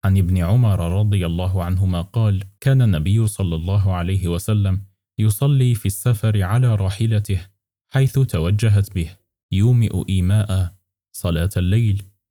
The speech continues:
إلا الفرائض، ويوتر على راحلته." رواه البخاري ومسلم. عن أنس بن سيرين قال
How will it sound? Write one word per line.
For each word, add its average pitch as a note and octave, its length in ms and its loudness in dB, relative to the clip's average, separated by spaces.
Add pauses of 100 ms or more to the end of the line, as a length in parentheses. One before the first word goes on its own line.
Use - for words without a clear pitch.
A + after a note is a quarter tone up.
(160)
إلا C#3 260 2
الفرائض، G2+ 760 0
ويوتر F#2+ 760 0
على G#2+ 340 0
راحلته." E2 720 -4 (580)
رواه A#2 480 2
البخاري F#2 760 -2
ومسلم. G2 560 -2 (680)
عن F#2+ 180 0
أنس A2+ 380 0
بن F#2+ 220 2
سيرين G2 460 0
قال G#2 460 -2